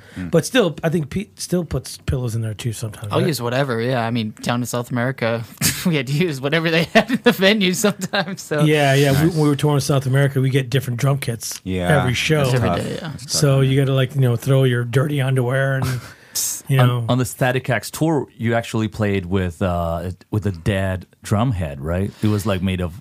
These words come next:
Speaker 3: Yeah,
Speaker 4: rubber
Speaker 3: it
Speaker 4: or
Speaker 3: was some
Speaker 4: some shit.
Speaker 3: kind of Evans drum head that was, like, more mesh. It was
Speaker 1: Hmm.
Speaker 3: different, yeah, but it worked. Yeah.
Speaker 4: Yeah, yeah. It, it almost made no sound. It was, like, almost
Speaker 3: Yeah.
Speaker 4: like a, a, a pad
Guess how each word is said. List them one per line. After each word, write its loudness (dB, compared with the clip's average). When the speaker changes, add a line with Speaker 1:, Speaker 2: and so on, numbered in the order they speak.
Speaker 3:
Yeah, 0
Speaker 4:
rubber 0
Speaker 3:
it -2
Speaker 4:
or 2
Speaker 3:
was 0
some 0
Speaker 4:
some -
shit. -4
Speaker 3:
kind 0
of -2
Evans -2
drum -2
head -2
that -6
was, -12
like, -6
more -4
mesh. -2
It -14
was -2
Speaker 1:
Hmm. -12
Speaker 3:
different, -4
yeah, -4
but -4
it -6
worked. -6
Yeah. -6
Speaker 4:
Yeah, -2
yeah. -6
It, -4
it -4
almost 0
made 0
no 0
sound. -4
It -4
was, -4
like, 0
almost 2
Speaker 3:
Yeah. 2
Speaker 4:
like 0
a, 2
a, -2
a -2
pad 0